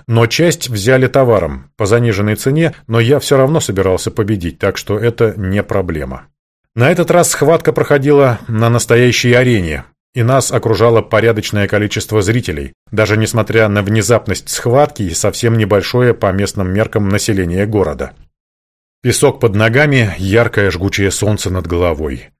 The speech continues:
Я словно оказался в какой-то арабской сказке. Впечатление дополнял и противник, изрядно напоминающий старика Хаттабыча.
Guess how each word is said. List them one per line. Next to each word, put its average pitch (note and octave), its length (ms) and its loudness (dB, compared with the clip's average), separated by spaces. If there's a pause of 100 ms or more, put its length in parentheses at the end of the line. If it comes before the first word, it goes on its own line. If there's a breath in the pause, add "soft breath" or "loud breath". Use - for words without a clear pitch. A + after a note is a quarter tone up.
(160)
Я G#2+ 240 2
словно B2+ 360 2
оказался A2+ 520 0
в - 80 -14
какой-то G#2+ 560 -2 (100)
арабской A2 560 0
сказке. - 540 -6 (260)
Впечатление C#3+ 840 0
дополнял A2+ 800 2
и A#2+ 120 -2
противник, A#2 760 -2
изрядно A2+ 560 2
напоминающий G#2+ 760 0
старика G#2 520 0
Хаттабыча. - 720 -2